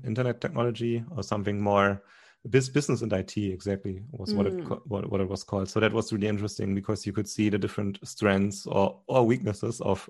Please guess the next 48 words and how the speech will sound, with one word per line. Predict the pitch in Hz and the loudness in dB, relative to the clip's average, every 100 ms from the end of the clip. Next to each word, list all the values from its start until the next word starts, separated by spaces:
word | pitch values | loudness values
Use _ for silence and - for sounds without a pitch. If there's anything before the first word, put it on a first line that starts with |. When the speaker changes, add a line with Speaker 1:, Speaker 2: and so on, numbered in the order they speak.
| - | -6
Speaker 1:
of, | 95 - - | -6 -8 -12
uh, | 101 - | -10 -8
people. | 107 101 127 139 - - - - _ | -6 -2 -4 -6 -14 -20 -20 -20 _
So | - | -6
that | 110 98 | -4 2
helped | 110 107 | 0 2
a | |
lot. | 107 110 110 | 2 2 2
And | 98 98 | -2 -2
yeah, | - 113 | 2 4
it | 104 | 4
was | 107 - | 0 -4
not | - 120 | 0 0
only | 120 120 113 | 2 2 2
working | 113 117 110 | 2 2 0
with | 101 - | -2 -4
people | - 120 | -4 -2
from | 107 110 98 | 0 -2 -2
different | 110 - 107 | -4 -4 0
industries, | 117 120 - 117 - | 0 0 -2 -2 -2
but | 113 | -2
also | - 107 - 107 101 - - - | 2 2 2 0 -2 -8 -20 -4
people | 127 123 | 0 0
from | - 107 | 0 -2
different | 104 - 95 | -2 -4 -4
cultures. | - 135 - 98 | 0 0 -2 -6
So, | - - 101 98 | -6 0 2 2
uh, | - 95 95 - - - | 0 0 -2 -8 -20 -6
that | - 110 | 0 0
w-, | 113 113 | 0 0
that | 113 | 0
was, | 104 98 - | 2 -2 -2
uh, | 107 101 | -4 -4
special | - 104 101 | -2 -4 -4
for | 98 107 | -2 0
the | 101 | 2
U | 98 101 | 0 -2
T | - 104 101 | -2 -2 -2
as | - | -2
well, | - 101 95 | -2 0 0
that, | 95 95 - | -4 -6 -4
um, | 98 95 98 | -2 -2 -2
the | 101 | -2
environment | 98 101 104 98 95 | 0 0 0 -2 -4
was, | 92 - - | -6 -10 -10
was | 101 98 | -10 -8
very | - 101 | -6 -4
international. | 98 95 98 98 104 95 98 | -4 -6 -6 -6 -6 -8 -10